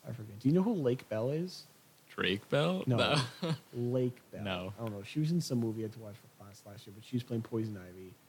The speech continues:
Speaker 2: Okay.
Speaker 1: But it's supposed to be like a, like a raunchy, you know, R-rated cartoon
Speaker 2: Huh.
Speaker 1: with, like, Harley Quinn's, like, trying to separate herself from the Joker and become, like, the crime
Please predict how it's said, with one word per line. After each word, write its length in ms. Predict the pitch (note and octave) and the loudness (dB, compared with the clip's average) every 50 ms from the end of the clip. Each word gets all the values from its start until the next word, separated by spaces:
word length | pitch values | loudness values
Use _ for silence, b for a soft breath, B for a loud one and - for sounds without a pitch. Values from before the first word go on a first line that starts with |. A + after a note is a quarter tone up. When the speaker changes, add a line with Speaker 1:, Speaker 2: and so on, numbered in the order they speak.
| - - - | -20 -16 -14
Speaker 2:
Okay. 120 | A2+ A#2 - | -6 2 6
Speaker 1:
But 120 | D#3+ C#3 | 6 6
it's 120 | C#3 E3 - | 6 6 4
supposed 220 | E3+ F3+ F3+ E3 | 4 4 4 4
to 60 | E3+ | 4
be 80 | D#3 C3+ | 4 4
like 140 | C3 B2 A#2+ | 4 4 2
a, 60 | A#2 | 2
like 180 | A2 G#2+ A2 A2+ | 0 0 -2 -4
a 40 | A2 | -6
raunchy, 880 | A2 A2 G#2+ A2 A2 A2+ A2 A2 - - A#2+ A2+ A2 G#2+ G#2 G#2+ G#2 - - - - - - - _ _ _ _ - - - - - _ _ - | -8 -6 -6 -4 -4 -4 -6 -8 -8 -10 -8 -6 -6 -6 -6 -6 -8 -10 -14 -20 -20 -20 -20 -20 _ _ _ _ -20 -20 -20 -20 -20 _ _ -2
you 120 | A2+ A#2 | 2 2
know, 200 | A2+ G#2+ G2 G2 - | 4 4 2 2 2
R-rated 440 | A2 A2 A2 A2 G#2+ A2+ A2 G#2 G2 | 2 2 2 2 0 -2 -2 -4 -6
cartoon 640 | - - A#2+ A#2 A2 - - A#2 G#2+ G#2 G2+ G2 G#2 | -8 -6 -6 -6 -4 0 2 4 4 4 4 0 -2
Speaker 2:
Huh. 60 | G#2+ - - - | -4 -6 -4 -2
Speaker 1:
with, 120 | A#2+ A#2 | 0 2
like, 140 | A#2 A2 A2 | 2 2 0
Harley 280 | A#2+ - C3 B2 A#2+ A#2 | 2 2 4 4 4 2
Quinn's, 280 | - B2 A#2 A2 - | 2 -2 -4 -2 -2
like, 100 | A#2 A2+ A2+ | -2 -2 -2
trying 180 | - A#2+ A#2 | -2 -2 -2
to 60 | A2+ | -2
separate 480 | A2+ - - B2 A#2+ - B2+ A#2+ A#2 A#2 | -2 -2 -2 -2 0 2 2 2 2 0
herself 480 | - A#2 G#2+ - - A2 G#2+ A2 - - - - B B B B B B B - | -2 -6 -6 -6 -4 -4 -4 -6 -6 -10 -20 -20 B B B B B B B -2
from 140 | - F3+ F3 | 4 6 6
the 80 | D#3 C#3 | 6 8
Joker 480 | - C3+ B2+ C3 - C3 C3 B2+ B2+ A#2+ - - - - - - - - | 6 4 4 4 4 2 2 2 0 -4 -8 -16 -20 -20 -20 -16 -6 -2
and 80 | C3+ C3 | 0 2
become, 380 | C3+ C3 - C#3+ B2+ B2 A#2+ | 2 2 2 0 0 2 2
like, 180 | B2 B2 A#2 - | 2 0 2 2
the 120 | - A#2 A2+ - - - - - | 0 -2 -2 -4 -10 -20 -20 -20
crime 640 | - - - C3+ B2+ B2+ B2 A#2+ A#2+ A#2+ A#2 A2+ | -8 -2 0 2 4 4 4 2 2 2 0 -2